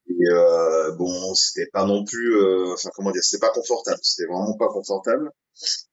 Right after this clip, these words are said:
Euh, ouais, il y a eu des moments très difficiles, donc, euh, ouais, c'est, c'était des, des phases à, à passer. Euh, je les ai passées.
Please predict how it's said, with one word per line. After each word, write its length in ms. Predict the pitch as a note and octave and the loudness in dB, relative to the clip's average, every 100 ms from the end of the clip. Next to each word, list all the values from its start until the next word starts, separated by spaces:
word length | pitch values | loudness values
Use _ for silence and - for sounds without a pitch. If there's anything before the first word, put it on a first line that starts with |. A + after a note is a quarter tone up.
| _ _ _ _ - | _ _ _ _ 0
Euh, 1000 | F2 E2+ D#2+ D#2+ D#2+ D2+ C#2 A1+ G#1 G1+ G1+ G1+ - - - - - _ - - - | 2 2 0 -2 -6 -8 -8 -8 -8 -12 -14 -18 -20 -20 -20 -20 -20 _ -20 -20 -12
ouais, 160 | D#2 - | -6 -6
il 80 | C2+ | -2
y 20 | |
a 60 | E2 | -2
eu 80 | F#2 | 0
des 100 | G2+ | 0
moments 260 | G#2 G#2 | 0 0
très 180 | G#2 A#2+ | 0 0
difficiles, 500 | - - - - C#3+ | -4 -2 0 0 0
donc, 260 | A2 G2+ - | -4 -4 0
euh, 540 | G2 F#2+ F#2 F#2 F#2+ G2 F#2+ - | 2 2 0 -4 -8 -10 -12 -4
ouais, 200 | A#2 A#2+ G#2+ | 0 0 2
c'est, 280 | - G2 E2+ - - _ _ _ - | 0 0 -4 -8 -14 _ _ _ -4
c'était 380 | - G#2 B2 A#2 | 0 2 2 2
des, 220 | A2+ G#2 | 0 0
des 140 | G#2 | -2
phases 260 | G#2+ B2 A2 | 2 2 4
à, 140 | F#2+ | 2
à 180 | F#2 F#2+ | 2 -2
passer. 680 | G2 F#2+ - B2+ D3 E3+ D3 | -2 0 2 2 2 2 0
Euh, 160 | G#2+ F2 E2+ D#2 D2+ _ _ _ _ _ _ _ _ _ - | -4 -6 -8 -14 _ _ _ _ _ _ _ _ _ _ -10
je 220 | - - F#2+ | -6 -4 0
les 340 | F#2+ G2 G2 | 0 0 -4
ai 120 | F#2+ | -4
passées. 380 | - G2 C#3+ | -2 0 0